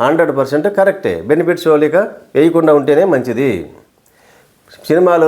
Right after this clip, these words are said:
రేట్లు సంక్రాంతి అయినా, ఏదైనా, ఏ పండగ అయినా సరే, ఏ సినిమా వచ్చినా సరే, రేట్లు పెంచకుండా పాత రేట్లకే ప్రదర్శించేటట్టు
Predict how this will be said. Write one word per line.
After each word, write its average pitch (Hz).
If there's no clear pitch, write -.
రేట్లు 165
సంక్రాంతి 160
అయినా, 165
ఏదైనా, 156
ఏ 160
పండగ 156
అయినా 147
సరే, 139
ఏ 156
సినిమా 160
వచ్చినా 147
సరే, 147
రేట్లు 175
పెంచకుండా 160
పాత 160
రేట్లకే 147
ప్రదర్శించేటట్టు 151